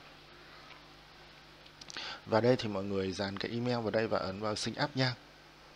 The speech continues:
Và đây thì mọi người nhớ là sau một ít thì nó gửi một cái email về, thì mọi người, ờ, ấn vào, ờ, coffin cho mình nhé. Vào đây thì các bạn thấy là ở đây chúng ta sẽ có một số giải thưởng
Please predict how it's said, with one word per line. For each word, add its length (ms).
Và 100
đây 160
thì 100
mọi 140
người 200
nhớ 320
là 240
sau 200
một 80
ít 220
thì 100
nó 160
gửi 240
một 140
cái 120
email 280
về, 260
thì 120
mọi 140
người, 260
ờ, 240
ấn 260
vào, 280
ờ, 140
coffin 360
cho 100
mình 140
nhé. 160
Vào 280
đây 140
thì 120
các 120
bạn 160
thấy 280
là 200
ở 80
đây 260
chúng 140
ta 140
sẽ 140
có 160
một 120
số 180
giải 140
thưởng 340